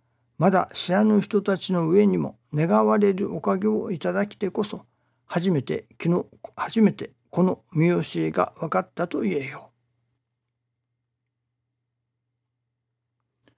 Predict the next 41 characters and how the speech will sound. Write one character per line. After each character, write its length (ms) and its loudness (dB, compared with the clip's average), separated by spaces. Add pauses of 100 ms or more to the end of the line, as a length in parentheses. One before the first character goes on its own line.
(1000)
こ 160 0
の、 460 6
こ 140 -8
こ 100 8
に 160 8
あ 80 4
り 140 2
ま 160 0
す、 260 -4 (1500)
「ま 160 8
だ 260 4
知 240 -4
ら 120 10
ぬ 200 8
人 260 2
た 140 2
ち 200 -2
の 160 4
上 200 6
に 120 6
も 240 2 (120)
願 320 6
わ 140 8
れ 160 4
る 220 -2
お 80 -2
か 160 4
げ 100 2
を 240 2 (380)
い 80 2
た 160 6
だ 120 4
き 120 -10
て 120 0
こ 140 -6
そ」 240 -8 (960)
と 220 2 (240)
あ 100 0
り 120 0
ま 160 -4
す。 200 -8